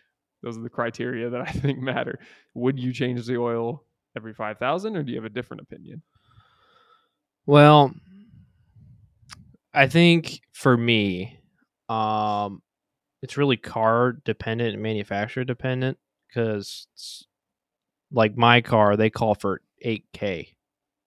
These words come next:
Speaker 2: Or no. Yeah, eight to ten thousand on mine. In, like, so one oil change a year in my Audi, which to me is wild, bonkers, crazy.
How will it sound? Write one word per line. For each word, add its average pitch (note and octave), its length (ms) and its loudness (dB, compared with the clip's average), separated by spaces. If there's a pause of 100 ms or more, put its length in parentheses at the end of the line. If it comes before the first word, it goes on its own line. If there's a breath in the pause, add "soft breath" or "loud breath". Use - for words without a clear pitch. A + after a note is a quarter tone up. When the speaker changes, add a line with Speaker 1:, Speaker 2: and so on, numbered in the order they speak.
(600)
Speaker 2:
Or B2+ 80 4
no. A2 240 2 (580)
Yeah, A#2 380 6 (240)
eight C3+ 200 4
to B2+ 60 -2
ten A2+ 240 2
thousand G2 400 -2
on F#2+ 80 -10
mine. F2 240 -12 (280)
In, A#2+ 320 0
like, A2 280 2
so A#2+ 140 2
one C3 240 2
oil B2 180 2
change A2+ 220 -4
a G#2+ 60 -4
year G2 240 -2
in A2 360 -4 (120)
my A2 200 4
Audi, F#2 280 -4 (640 soft breath)
which C#3+ 160 4
to E3+ 80 8
me G3+ 120 12
is D#3 160 6 (160)
wild, A#2 380 8 (380)
bonkers, - 480 4 (260)
crazy. A2 340 4